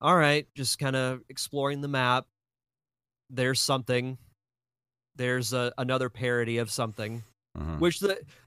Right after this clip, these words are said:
Speaker 1: the, the comedy moments are, are fun, so there's a lot of really goofy stuff in this game, and some of it is detrimental to your health because you can get attacked.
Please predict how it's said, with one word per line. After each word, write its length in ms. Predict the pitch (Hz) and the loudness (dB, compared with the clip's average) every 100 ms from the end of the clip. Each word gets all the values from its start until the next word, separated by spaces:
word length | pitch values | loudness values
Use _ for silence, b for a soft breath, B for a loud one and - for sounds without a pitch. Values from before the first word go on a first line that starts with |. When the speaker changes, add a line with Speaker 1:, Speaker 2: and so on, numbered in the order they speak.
| _ | _
Speaker 1:
the, 120 | 233 - | -14 -6
the 120 | 190 | -4
comedy 460 | - - 254 294 254 | 0 4 6 6 2
moments 540 | 190 180 170 156 143 | 4 4 4 0 0
are, 300 | 165 147 151 - | 4 6 6 6
are 200 | 143 135 | 4 4
fun, 480 | - 127 120 110 | 2 0 0 -4
so 480 | 104 - 127 113 110 - _ _ _ _ _ | -6 -2 0 -2 -4 -10 _ _ _ _ _
there's 240 | 156 165 165 | -2 2 2
a 60 | |
lot 220 | 165 180 | 4 6
of 160 | 202 165 | 6 4
really 200 | 175 165 | 0 0
goofy 480 | 127 101 135 120 120 | -2 -2 -2 -2 -4
stuff 640 | - - 120 107 104 - _ - | -4 -2 -4 -4 -8 -16 _ -8
in 140 | 113 | -6
this 180 | 107 - | -6 -6
game, 460 | - 107 104 101 107 | -8 -10 -8 -10 -6
and 200 | 135 127 | -2 -2
some 200 | 120 185 | 0 2
of 160 | 208 170 | 4 4
it 100 | 160 | 4
is 460 | 143 123 - - 165 - _ 131 | 2 0 -2 -2 -4 -12 _ -4
detrimental 720 | 113 139 - 131 123 127 131 | 0 0 0 0 0 0 0
to 180 | 110 123 | 0 0
your 220 | 113 113 | 2 2
health 400 | 98 117 135 - - | 4 4 4 -2 -10
because 360 | 120 123 107 | -6 -4 -4
you 80 | 117 | -6
can 200 | 113 113 | -6 -4
get 100 | 113 | -4
attacked. 560 | 107 - 113 117 - | -4 -4 -2 -2 -6